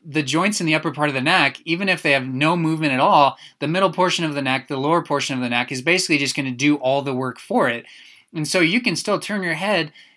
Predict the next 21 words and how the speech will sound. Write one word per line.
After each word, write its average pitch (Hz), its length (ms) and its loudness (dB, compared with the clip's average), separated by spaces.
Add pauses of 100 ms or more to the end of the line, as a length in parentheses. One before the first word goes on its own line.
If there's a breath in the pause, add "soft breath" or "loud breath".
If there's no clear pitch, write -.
nearly 175 260 0
all 165 180 4
the 156 100 0
way 170 260 4
to 139 140 -6
the 120 80 -8
right 160 140 0
and 151 80 -6
to 131 60 -6
the 127 60 -6
left 165 280 0
and 127 100 -8
look 160 180 -6
up 156 140 -2
and 127 100 -4
down, 156 380 2 (300 loud breath)
but 160 240 2 (260)
that, 185 460 2 (100)
that 190 300 2
is 208 160 0
not, 190 320 2